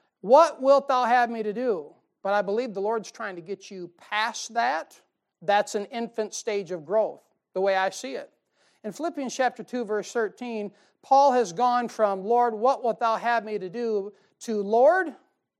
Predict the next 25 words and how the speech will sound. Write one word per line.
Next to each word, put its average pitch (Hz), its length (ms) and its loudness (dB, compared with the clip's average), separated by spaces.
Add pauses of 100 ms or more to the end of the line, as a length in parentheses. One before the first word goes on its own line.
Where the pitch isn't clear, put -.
(500)
what 196 140 0
do 220 60 -6
you 226 100 -4
want 208 200 -4
to 180 60 -6
do 175 240 -4
with 165 180 -8
me?" 139 140 -20 (2250)
You - 60 -18
see 170 160 -8
that? 233 280 -10 (960)
See, 233 340 -4
at 247 140 -4
the 233 80 -6
beginning, 240 460 0
it's, 208 180 -4
"All 247 140 4
right, 233 200 4
what 254 140 0
do 294 60 0
you 294 100 0
want 269 280 0 (440)
me 277 360 2
to 254 120 0
do? 170 380 0